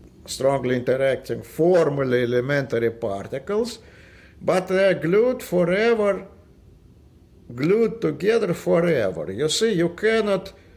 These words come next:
you cannot take one quark and separate it from the other two,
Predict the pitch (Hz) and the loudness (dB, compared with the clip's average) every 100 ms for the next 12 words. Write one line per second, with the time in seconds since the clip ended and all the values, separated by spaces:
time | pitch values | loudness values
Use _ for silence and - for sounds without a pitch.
0 | - - - - - 160 170 196 208 190 | -20 -20 -20 -18 -4 -2 0 0 0 2
1 | 160 - - 185 190 185 170 - - 127 | -2 -4 -2 2 4 4 0 -6 -12 -2
2 | 185 240 240 233 - - - - - 185 | 0 2 0 -4 -18 -20 -20 -12 -4 0
3 | 190 185 160 165 - - - _ - - | 4 4 2 -2 -10 -20 -20 _ -20 -20
4 | - - 165 156 - 214 226 190 175 180 | -12 -2 0 0 0 2 2 2 2 4
5 | 175 170 165 156 156 165 156 147 156 170 | 2 2 -2 -4 -2 -2 -2 -2 0 0
6 | 156 151 127 - 131 98 78 | 0 -2 -4 -8 -6 -6 -6